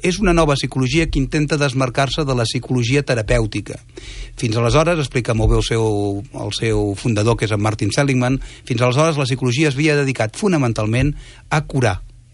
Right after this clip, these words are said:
I Martin Seligman, que el, el Seligman el que pretén és agafar una persona normal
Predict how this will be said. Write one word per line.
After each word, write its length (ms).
I 120
Martin 360
Seligman, 380
que 60
el, 220
el 200
Seligman 400
el 80
que 100
pretén 300
és 240
agafar 420
una 220
persona 360
normal 520